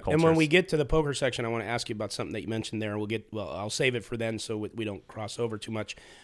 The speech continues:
Speaker 1: Um, what countries did you live in, and why did you live in six different countries? Were you from a military family?
Speaker 2: <laughs> Well, um, the U S and Italy, of course. Those are two, so right of the way. I, I went to live in Australia, was the first one. I was eighteen.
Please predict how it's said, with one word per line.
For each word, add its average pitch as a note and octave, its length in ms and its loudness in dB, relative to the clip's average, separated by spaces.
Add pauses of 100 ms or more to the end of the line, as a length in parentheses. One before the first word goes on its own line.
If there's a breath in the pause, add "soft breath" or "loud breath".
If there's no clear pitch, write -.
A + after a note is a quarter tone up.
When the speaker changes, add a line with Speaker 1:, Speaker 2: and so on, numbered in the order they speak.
(160 loud breath)
Speaker 1:
Um, C3 640 6 (580)
what F3+ 300 6
countries F3+ 480 4
did D3 180 0
you C#3+ 100 0
live F3+ 200 4
in, C#3+ 100 6
and B2+ 180 2
why D3 180 6
did F3+ 140 0
you C#3+ 140 0
live C#3+ 340 2
in G2+ 180 2
six - 220 -6
different - 320 -12
countries? G#2 440 -8
Were A2+ 60 -4
you A2 80 -2
from B2+ 180 0
a G#2 40 0
military C#3 460 0
family? F#3 360 -2
Speaker 2:
<laughs> - 720 8
Well, D3+ 220 10
um, D3+ 160 8
the D3 140 2
U F3 100 10
S E3 320 6
and C#3 120 0
Italy, A#2 260 4
of G#2 100 -2
course. G#2 280 -2
Those G#2 180 0
are G#2 60 0
two, G2 400 -2
so G#2 100 -2
right G2+ 140 0
of F#2 80 0
the F2+ 40 -2
way. F2+ 120 2 (400 loud breath)
I, C#3+ 280 8
I D3+ 80 8
went F3+ 180 8
to G#3+ 60 4
live G3+ 120 8
in F3+ 40 6
Australia, D3 420 8
was C3+ 100 2
the B2 80 -4
first C3+ 260 2
one. B2 180 6
I G2+ 80 0
was A2 140 2
eighteen. A#2 540 0